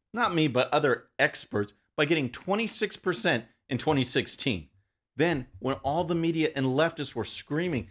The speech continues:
that Trump is a racist, he increased that percentage by eight to thirty-four percent. Now it's even better.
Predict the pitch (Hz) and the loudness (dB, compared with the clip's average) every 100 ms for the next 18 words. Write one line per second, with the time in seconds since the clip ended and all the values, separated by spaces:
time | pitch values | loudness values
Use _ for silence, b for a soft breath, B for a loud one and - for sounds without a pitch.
0 | _ - - - - 156 185 - 135 123 | _ -10 -8 -8 -4 -2 -2 -2 0 0
1 | 98 110 180 196 208 - _ _ - 214 | 2 2 2 -2 -6 -8 _ _ -4 -2
2 | 220 170 - - 240 269 - 175 151 156 | -2 -6 -10 -2 -2 0 0 0 0 -2
3 | 175 180 165 185 190 - - 240 262 - | -2 -4 -2 0 0 -2 -2 -2 -2 -8
4 | - _ _ 170 170 - 196 220 233 220 | -20 _ _ -4 -4 0 2 2 0 -6
5 | - 190 196 190 170 - 175 95 _ _ | -2 0 0 0 -2 0 0 -2 _ _
6 | _ _ _ - 135 143 139 - 131 120 | _ _ _ 0 4 4 2 0 0 2
7 | 110 113 73 | 4 4 2